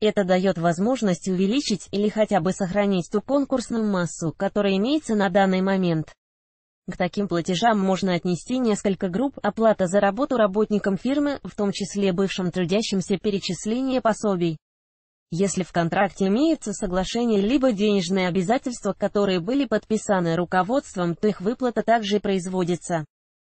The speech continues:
в обязательном порядке. Обязательные виды платежей в налоговую службу, П Ф Р, а также Ф С С и другие компании. Обратите внимание,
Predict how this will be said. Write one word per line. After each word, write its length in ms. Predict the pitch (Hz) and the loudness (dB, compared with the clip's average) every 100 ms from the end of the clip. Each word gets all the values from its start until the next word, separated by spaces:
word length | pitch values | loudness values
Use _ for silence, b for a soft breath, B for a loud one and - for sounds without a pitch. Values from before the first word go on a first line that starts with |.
| _ _ _ | _ _ _
в 120 | 185 185 | -4 -2
обязательном 760 | 185 208 208 185 185 180 175 | 0 2 2 2 2 2 0
порядке. 480 | 185 233 277 - 202 | 0 -2 -4 -4 -4
Обязательные 800 | - 185 196 190 165 185 180 185 | 0 0 2 2 0 0 0 0
виды 260 | 185 196 170 | 0 -2 -2
платежей 460 | 170 165 175 190 | -2 -2 -2 0
в 60 | 175 | 0
налоговую 640 | 185 180 240 247 247 240 | 2 2 2 0 0 0
службу, 480 | - 220 269 262 226 | -2 -4 -4 -2 -4
П 300 | 214 226 254 | -2 -2 -2
Ф 120 | - | -2
Р, 160 | 269 302 | -2 0
а 120 | 170 | 0
также 360 | 185 214 202 208 | 0 0 2 0
Ф 100 | 180 | 0
С 240 | 190 - | -2 -4
С 240 | 160 147 - | -6 -4 -2
и 40 | |
другие 400 | 190 220 190 185 | 0 0 0 0
компании. 600 | 160 185 185 175 170 156 151 _ _ _ _ _ _ - | 2 0 2 2 2 -2 -6 _ _ _ _ _ _ -2
Обратите 580 | 190 196 196 226 - | 2 2 2 0 0
внимание, 680 | 196 208 208 185 165 160 151 | 0 2 2 2 2 0 -2